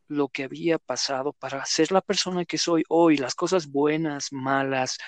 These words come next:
las cosas, eh, más extrañas que me pudieron haber pasado, hoy reflejan la persona que soy yo, la mejor versión de mi, de mi vida.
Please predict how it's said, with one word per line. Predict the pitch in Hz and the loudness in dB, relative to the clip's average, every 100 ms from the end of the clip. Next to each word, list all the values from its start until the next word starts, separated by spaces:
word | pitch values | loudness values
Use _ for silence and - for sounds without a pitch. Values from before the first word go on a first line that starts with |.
| - - - - | -14 -14 -14 -2
las | 135 135 - | 2 2 2
cosas, | 151 147 160 156 156 - - _ - _ _ _ - | 2 4 4 6 6 2 -4 _ -20 _ _ _ -2
eh, | 156 147 147 143 | 2 2 0 -2
más | 151 180 262 | 2 2 4
extrañas | 208 208 196 170 | 2 2 4 2
que | 156 | 0
me | 143 - _ | -2 -6 _
pudieron | 147 143 165 170 | 0 2 4 4
haber | 147 143 | 0 -2
pasado, | 131 - 143 139 143 - _ _ _ | -4 -4 -2 0 -2 -6 _ _ _
hoy | 170 175 185 - | 8 8 8 2
reflejan | 156 151 - 151 156 156 | 0 0 0 0 0 -2
la | 143 | -4
persona | - 139 - 147 143 | -4 -4 -4 -4 -8
que | - | -6
soy | 135 120 127 | -6 -6 -6
yo, | 131 127 | -6 -6
la | 131 | -6
mejor | 143 143 165 170 | -8 -4 -2 -2
versión | 180 - 147 139 | -2 -2 -6 -8
de | 131 | -10
mi, | 131 127 _ | -12 -14 _
de | - 147 | -12 -10
mi | 135 127 | -10 -12
vida. | 127 127 120 131 | -12 -12 -12 -16